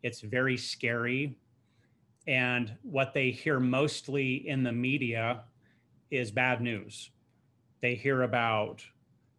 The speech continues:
digital piracy, identity theft, Ponzi schemes, Bernie Madoff, affinity fraud, hacking. And it takes a tremendous leap of faith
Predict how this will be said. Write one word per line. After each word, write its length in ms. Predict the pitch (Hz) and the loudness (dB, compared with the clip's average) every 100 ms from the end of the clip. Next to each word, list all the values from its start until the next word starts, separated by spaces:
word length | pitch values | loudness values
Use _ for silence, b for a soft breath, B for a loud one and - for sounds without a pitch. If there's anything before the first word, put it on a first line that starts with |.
| _ | _
digital 340 | 147 139 143 123 | 0 2 2 0
piracy, 680 | - 135 127 113 104 - 107 | 0 2 2 0 -4 -6 -4
identity 500 | 104 110 135 123 107 | -2 0 0 0 -2
theft, 680 | - 113 98 - - - - _ _ - | -4 -4 -4 -6 -14 -20 -20 _ _ -8
Ponzi 440 | - 139 127 120 | -2 0 0 -2
schemes, 360 | 107 - 107 101 | -4 -6 -6 -4
Bernie 340 | 104 139 135 | 2 2 4
Madoff, 540 | 127 123 120 95 92 - | 2 2 0 -2 -6 -8
affinity 420 | 117 147 135 120 | -2 0 0 -2
fraud, 560 | 110 110 104 107 - 117 _ _ _ - | -2 -2 -2 -4 -8 -12 _ _ _ -8
hacking. 640 | - 156 - 117 95 - - b b b b b _ _ _ _ _ _ - | 0 0 0 -6 -8 -10 -20 b b b b b _ _ _ _ _ _ -2
And 280 | 131 131 135 | 0 2 0
it 120 | 131 | 0
takes 260 | 151 165 | 0 0
a 100 | 135 | 0
tremendous 680 | 127 - 131 139 160 156 - | -2 -2 0 2 2 2 0
leap 240 | 139 147 139 | -2 -2 -2
of 120 | 113 | -6
faith 680 | - 147 127 113 110 - | -4 0 0 0 -4 -8